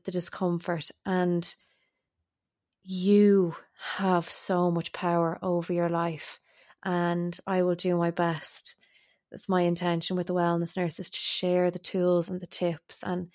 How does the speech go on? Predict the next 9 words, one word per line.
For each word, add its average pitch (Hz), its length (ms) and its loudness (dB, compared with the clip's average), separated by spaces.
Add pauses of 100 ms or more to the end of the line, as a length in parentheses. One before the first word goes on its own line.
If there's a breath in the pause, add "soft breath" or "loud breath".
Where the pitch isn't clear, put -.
(400 soft breath)
everything 190 800 0 (100)
that 175 220 -4
can 180 100 -2
help 175 460 -2
you 190 360 0 (1040)
feel 202 380 2
more 214 200 4
powerful. 220 680 0 (460 loud breath)
Um, 175 560 -2